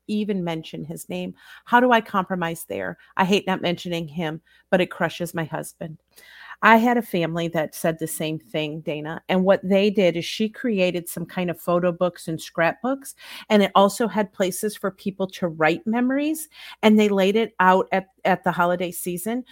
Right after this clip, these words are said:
So when people wanted to read it or, s-, or op-, they could open it and do that. But if it was too hard for some, they didn't have to. So that might be a suggestion. Um,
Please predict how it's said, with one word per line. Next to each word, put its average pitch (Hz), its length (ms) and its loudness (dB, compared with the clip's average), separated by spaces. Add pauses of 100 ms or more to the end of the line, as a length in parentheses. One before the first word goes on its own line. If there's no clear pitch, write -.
(160)
So 220 240 2
when 202 180 2
people 214 300 -2
wanted 196 320 0
to 190 200 -6
read 202 240 -2
it 202 300 0
or, 185 140 2
s-, - 340 -6
or 175 340 4
op-, 196 280 2 (120)
they 180 120 2
could 185 280 -8
open 202 360 0
it 170 120 -6
and 170 120 -6
do 170 180 -6
that. 156 280 0 (260)
But 208 80 4
if 208 100 2
it 202 80 -2
was 190 180 -4
too 214 200 -6
hard 190 340 0
for 185 100 -6
some, 180 380 -4
they 175 120 0
didn't 170 280 -6
have - 440 -4
to. 294 300 -8 (360)
So 240 160 2
that 202 320 4
might 202 200 -2
be 185 140 -2
a 170 60 -2
suggestion. - 960 -8 (400)
Um, 180 360 4